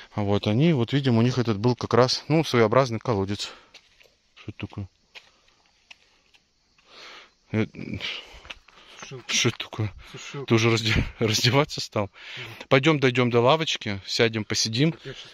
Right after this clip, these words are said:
Speaker 2: пока иду, не пишу.
Speaker 1: Э, что самое странное, а, видимо, из-за того, что были дожди в Ялте три дня подряд, ну, не ливневые, но они очень сильные были, но проходили. Ой, в Ялте, в Крыму.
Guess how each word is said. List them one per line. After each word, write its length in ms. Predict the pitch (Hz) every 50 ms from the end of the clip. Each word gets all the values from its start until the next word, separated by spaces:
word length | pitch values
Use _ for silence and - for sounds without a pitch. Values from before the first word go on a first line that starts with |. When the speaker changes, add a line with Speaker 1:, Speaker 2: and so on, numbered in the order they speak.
| - -
Speaker 2:
пока 200 | - _ 135 135
иду, 140 | 131 123 147
не 60 | -
пишу. 240 | - - - - - - - - - - - - - _ _ _ _ - - - - - - - - - - - - - _ -
Speaker 1:
Э, 280 | - 113 113 110 110 107 - - - - - - - _ _ _ _ _ _ _ _ _
что 160 | - - 139 131
самое 320 | - 151 131 123 117 113 113
странное, 560 | - - 127 123 123 113 104 101 101 95 92 - _ - - - - - - - - - - - - - -
а, 220 | 101 107 113 110 - - -
видимо, 280 | 127 135 135 135 135
из-за 120 | 131 120 -
того, 180 | - 135 147
что 180 | 143 - - 123
были 220 | 113 120 123 120
дожди 460 | 113 107 117 117 107 107 120 151 175 190
в 40 |
Ялте 420 | 160 135 135 123 113 104 - - 104
три 180 | - - 117
дня 200 | 113 110 110 113
подряд, 500 | 110 - 113 107 117 113 107 98 95 - - - -
ну, 120 | 127 127
не 120 | 120 113 113
ливневые, 560 | 113 117 139 165 165 143 131 117 113 110 104
но 140 | 107 117 117
они 140 | 110 110
очень 200 | 110 110 - 120
сильные 320 | 110 - - 180 175 165 139
были, 200 | 117 113 107 110
но 120 | 110 117
проходили. 600 | 110 - 117 - 135 120 113 117 117 101 101 92 - _ - - - - - -
Ой, 120 | - 107 107
в 40 |
Ялте, 280 | 107 117 110 107 - -
в 60 | - -
Крыму. 340 | - 127 123 113 107 101